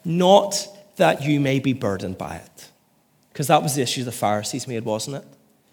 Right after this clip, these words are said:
They used it as a rod for the people's backs. But as Jesus himself says, that the Sabbath was made for man, not man for the Sabbath. And this day, today, is to be a blessing for you,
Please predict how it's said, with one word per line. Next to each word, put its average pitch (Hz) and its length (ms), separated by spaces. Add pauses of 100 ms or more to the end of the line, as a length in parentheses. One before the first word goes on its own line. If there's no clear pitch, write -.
(160)
They - 80
used 120 300
it 120 80
as 110 160
a 110 80
rod 107 340
for - 120
the 120 60
people's - 340
backs. - 640 (560)
But 117 120
as 117 140
Jesus 147 460
himself 117 440
says, - 720 (1600)
that 131 140
the 123 60
Sabbath 139 520
was 120 140
made 117 200
for 117 140
man, 98 380
not 98 180
man 95 220
for - 160
the 98 80
Sabbath. - 720 (840)
And 123 120
this 180 200
day, 98 500 (460)
today, 101 640 (680)
is - 100
to - 80
be 101 100
a 98 40
blessing 110 440
for - 140
you, 98 420